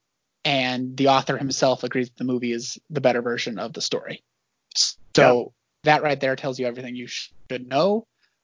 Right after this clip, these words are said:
Speaker 1: Um, Chuck Palahniuk isn't great at endings. I, I, I say that. He wasn't great at endings when he wrote Fight Club. Some of his other endings of his books I love, like, to no compare.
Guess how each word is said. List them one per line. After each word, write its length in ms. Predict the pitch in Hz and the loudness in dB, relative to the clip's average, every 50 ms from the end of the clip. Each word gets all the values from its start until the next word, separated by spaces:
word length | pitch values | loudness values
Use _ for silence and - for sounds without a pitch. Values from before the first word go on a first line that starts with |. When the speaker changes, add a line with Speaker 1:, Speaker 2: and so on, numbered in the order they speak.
| _ | _
Speaker 1:
Um, 560 | - 143 143 139 131 127 123 120 117 123 127 123 _ _ _ _ _ _ _ - | -2 0 2 2 2 2 0 -2 -4 -6 -8 -14 _ _ _ _ _ _ _ -2
Chuck 260 | - 139 131 - - _ _ _ _ - | 0 0 0 -2 -6 _ _ _ _ -2
Palahniuk 560 | 147 127 127 131 139 135 135 135 131 123 - _ _ _ - | 0 0 0 0 0 0 0 -2 -2 -4 -6 _ _ _ -2
isn't 560 | - 147 139 135 139 135 131 120 - - 143 | 0 2 2 2 0 -2 -4 -6 -10 -16 -10
great 460 | - - 131 131 131 131 135 143 - - - | -6 -2 2 4 4 4 4 2 -2 -2 0
at 240 | 143 139 139 - - _ - | 0 0 0 -2 -8 _ -6
endings. 560 | - 160 185 196 208 226 240 240 240 247 240 - | -2 0 0 2 2 2 2 2 2 0 -2 -2
I, 320 | - 151 - - 156 - - - | -2 -2 0 0 -2 -2 -2 -4
I, 60 | - | -8
I 40 | 151 | -8
say 240 | - - 160 139 127 | -4 0 0 0 0
that. 240 | 127 123 123 - - | 0 -2 -2 -4 -2
He 80 | - 160 | 0 2
wasn't 220 | 175 170 175 160 | 2 2 2 2
great 140 | 156 147 143 | 0 0 0
at 60 | 139 | 0
endings 240 | 139 135 131 135 139 | 0 -2 -2 -2 -4
when 60 | 131 | -4
he 40 | 123 | -2
wrote 180 | 123 120 - - | -2 -4 -4 -4
Fight 160 | - 123 110 - | -4 -4 -4 -4
Club. 240 | - 107 107 - - _ - - _ _ _ _ _ _ - | -6 -6 -6 -6 -8 _ -20 -20 _ _ _ _ _ _ 0
Some 140 | - 151 | 2 4
of 40 | 151 143 | 4 4
his 80 | 147 | 4
other 160 | 143 131 131 | 2 2 2
endings 300 | 139 139 135 131 127 127 | 0 0 0 0 0 -2
of 80 | 127 120 | -2 -4
his 120 | 123 120 | -4 -2
books 300 | 135 127 123 120 - - | 2 2 2 2 0 -4
I 120 | - - 127 | -4 -4 -2
love, 500 | 127 123 123 117 120 120 143 - - - _ _ _ _ _ _ _ _ - 143 160 156 - _ _ - | 0 2 2 2 0 0 -4 -8 -14 -20 _ _ _ _ _ _ _ _ -18 -14 -14 -14 -16 _ _ 2
like, 260 | 160 147 135 113 - - _ - | 2 4 2 2 -2 -8 _ 0
to 120 | - 151 | 2 2
no 540 | 143 139 143 143 139 131 131 131 127 123 120 | 4 4 4 4 6 8 8 8 6 6 4
compare. 640 | 123 - 135 123 - - 156 139 120 113 - - | 0 -2 -4 -2 0 2 2 2 2 0 -4 -6